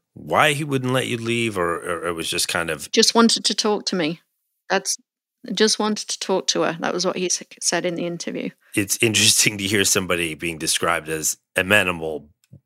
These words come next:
Speaker 1: but while holding you hostage.
Speaker 2: Yeah.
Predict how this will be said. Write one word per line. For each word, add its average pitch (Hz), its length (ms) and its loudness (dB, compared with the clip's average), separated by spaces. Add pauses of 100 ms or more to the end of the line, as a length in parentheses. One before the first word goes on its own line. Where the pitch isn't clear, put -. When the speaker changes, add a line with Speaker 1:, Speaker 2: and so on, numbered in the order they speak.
(160)
Speaker 1:
but 78 140 -2
while 90 540 4
holding 82 400 -6
you 76 140 -10
hostage. - 760 -2
Speaker 2:
Yeah. 220 180 8